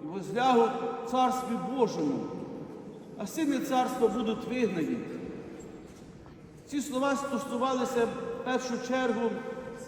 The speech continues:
ізраїльського народу. Саме він повинен був прийняти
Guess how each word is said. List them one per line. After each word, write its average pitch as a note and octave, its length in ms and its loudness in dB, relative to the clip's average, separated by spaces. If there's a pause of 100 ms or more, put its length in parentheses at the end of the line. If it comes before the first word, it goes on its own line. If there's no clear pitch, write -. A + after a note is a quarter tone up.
(200)
ізраїльського A#3 760 4
народу. B3 640 4
Саме A3+ 240 4
він C4 320 4
повинен A#3 360 6
був A#3 120 2
прийняти A#3 640 2